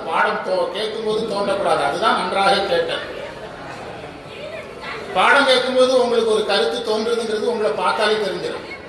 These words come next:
என்னமோ பெரிய கண்ணதாசன் ரஞ்சிக்கு இப்படிம்பாங்க, இப்படிம்பாங்க, அப்போனா இவங்க ஆகாதுன்னு அர்த்தம். புரியுதா? ரொம்ப யோசிக்கிற மாதிரி. உங்களுக்கு கருத்து இருந்தா அதை வகுப்புல காட்டக்கூடாது.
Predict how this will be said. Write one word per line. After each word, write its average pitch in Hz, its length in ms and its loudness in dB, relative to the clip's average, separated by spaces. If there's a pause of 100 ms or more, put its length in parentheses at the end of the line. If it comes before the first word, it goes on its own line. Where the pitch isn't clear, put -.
(760)
என்னமோ 214 640 2
பெரிய 190 460 4
கண்ணதாசன் 190 540 2
ரஞ்சிக்கு 190 340 -2
இப்படிம்பாங்க, 185 480 0 (1000)
இப்படிம்பாங்க, 190 560 2 (480)
அப்போனா 196 260 2
இவங்க 196 280 4
ஆகாதுன்னு 190 500 6
அர்த்தம். - 240 -2 (440)
புரியுதா? 160 480 0
ரொம்ப 180 200 -2
யோசிக்கிற 190 560 -2
மாதிரி. 170 260 -6 (960)
உங்களுக்கு 220 480 4
கருத்து 233 340 6
இருந்தா 226 260 6
அதை 233 220 6
வகுப்புல 196 340 2
காட்டக்கூடாது. 151 540 -4